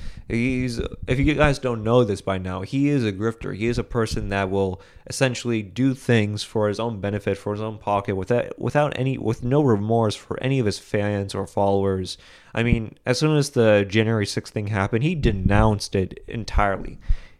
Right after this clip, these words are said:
Like, he organized it, and then as soon as, like, there were signs of trouble, he's like, "No, no, no, no, don't do it, don't do it. I, we denounce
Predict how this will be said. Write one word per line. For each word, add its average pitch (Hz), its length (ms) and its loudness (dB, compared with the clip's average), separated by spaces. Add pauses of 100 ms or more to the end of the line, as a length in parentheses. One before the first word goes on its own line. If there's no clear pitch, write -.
(140)
Like, 110 200 8
he 196 260 2
organized 170 680 2
it, 196 180 0
and 127 160 -2
then 131 120 2
as 123 140 2
soon 135 200 2
as, 135 300 0
like, 98 280 0
there 110 300 0
were 107 140 4
signs 107 320 -2
of 95 80 0
trouble, 135 480 2 (260)
he's 131 160 2
like, 156 160 4
"No, 202 220 4
no, 196 120 2
no, 196 120 2
no, 190 180 2
don't 175 240 2
do 180 140 6
it, 170 60 4
don't 180 180 2
do 170 180 4
it. 170 160 2
I, 139 140 2
we 156 260 0
denounce 147 720 -2